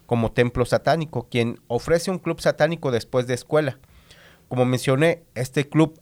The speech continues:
hace saber a los niños de la primaria que Satanás no es un tipo malvado.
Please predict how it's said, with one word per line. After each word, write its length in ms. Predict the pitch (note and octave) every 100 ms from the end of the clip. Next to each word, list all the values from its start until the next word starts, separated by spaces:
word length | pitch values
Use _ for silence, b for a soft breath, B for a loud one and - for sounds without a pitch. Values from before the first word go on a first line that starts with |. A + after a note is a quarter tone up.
| _
hace 320 | - C#3+ F3+
saber 340 | F3 D3+ C3 D3
a 60 |
los 160 | D3+ C3
niños 400 | D3 D3+ B2 -
de 140 | - G#2
la 140 | G2+
primaria 460 | A2 A2 C#3+ C3 -
que 120 | G#2
Satanás 600 | G#2 - G2 G#2+ D3+ - b b b b
no 100 | B2+
es 100 | F3
un 120 | G3
tipo 280 | D3+ D#3 D#3+
malvado. 480 | C3+ A#2 C#3 F3+ C#3+